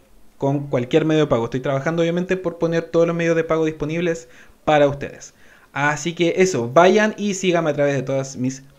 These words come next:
plataformas. Ahora sí, vamos con el episodio número uno de la quinta temporada de Boku no Hero Academia. Aquí vamos. Y aquí Endeavor, ¡ah, sí! Endeavor sacó todo su plus ultra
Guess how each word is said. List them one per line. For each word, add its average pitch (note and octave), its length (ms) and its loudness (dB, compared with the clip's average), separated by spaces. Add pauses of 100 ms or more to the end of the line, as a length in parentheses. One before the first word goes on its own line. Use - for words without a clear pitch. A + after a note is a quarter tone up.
(120)
plataformas. A#2+ 760 -6 (360)
Ahora E3+ 160 2
sí, A3 160 0
vamos F#3+ 400 2
con G3+ 180 0
el G3 80 0
episodio F3+ 420 0
número F3+ 480 0
uno E3+ 440 2 (300)
de F#3 380 2
la E3+ 420 2
quinta G3+ 560 -2
temporada E3 500 4
de C3+ 80 2
Boku E3+ 240 0
no C3+ 80 -2
Hero F#3 480 -2
Academia. D3 640 -6 (460)
Aquí C3 420 -4
vamos. - 340 -14 (880)
Y D#3 120 -2
aquí D3 300 4
Endeavor, E3 680 8
¡ah, D4 420 8
sí! F3+ 360 -2
Endeavor D#3+ 400 4
sacó F3+ 260 4
todo F3+ 220 6
su F3 400 4
plus E3 360 0
ultra C#3+ 600 0